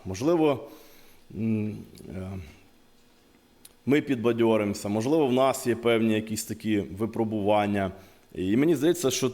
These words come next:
ці вірші дуже є цінні. Павло каже, що він має список церков, за які він постійно молиться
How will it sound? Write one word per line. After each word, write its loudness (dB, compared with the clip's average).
ці 0
вірші 0
дуже 2
є 0
цінні. -2
Павло 4
каже, 4
що 2
він 2
має 4
список 0
церков, 2
за 2
які 0
він 2
постійно 2
молиться 2